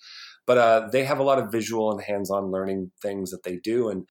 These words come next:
I think those are the, those are the things that Bushy Bonds should start to focus on, is, is more hands-on based activities and things that allow the kids to get out and apply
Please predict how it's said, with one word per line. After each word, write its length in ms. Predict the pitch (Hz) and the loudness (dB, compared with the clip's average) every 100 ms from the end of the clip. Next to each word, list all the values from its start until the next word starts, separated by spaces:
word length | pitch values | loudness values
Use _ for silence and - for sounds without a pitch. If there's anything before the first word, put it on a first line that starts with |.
| _ | _
I 80 | 165 | 4
think 300 | 208 170 127 | 4 2 4
those 220 | 165 190 | 6 6
are 60 | 196 | 4
the, 240 | 180 - 135 | 2 0 0
those 200 | 165 185 | 0 2
are 20 | |
the 100 | 196 | 0
things 220 | 135 160 127 | 0 0 2
that 140 | 110 | 0
Bushy 200 | 131 123 | -2 0
Bonds 260 | 110 104 - | 0 0 -2
should 160 | 101 | -4
start 280 | - 107 - | -2 -2 -2
to 60 | - | -2
focus 360 | 113 117 - | -2 -2 -2
on, 220 | 95 90 | 0 0
is, 200 | 90 90 - | -2 -6 -8
is 200 | 92 87 | -8 -4
more 260 | 95 98 95 | -2 -2 -2
hands-on 680 | - 113 113 101 101 98 | -4 -2 -2 -2 -2 -2
based 300 | 92 92 - | -2 -4 -6
activities 520 | 98 - 107 101 95 | -10 -8 -6 -4 -4
and 160 | 92 87 | -4 -6
things 220 | 107 101 | -6 -4
that 120 | 101 - | -4 -2
allow 280 | 101 98 101 | 0 0 0
the 80 | |
kids 260 | - 98 - | -4 -6 -6
to 120 | 107 | -8
get 180 | 98 101 | -4 0
out 180 | 110 110 - - - - | 2 0 -6 -18 -20 -4
and 120 | 120 | -2
apply 720 | 120 - 143 170 120 92 92 | -2 2 4 4 4 2 -2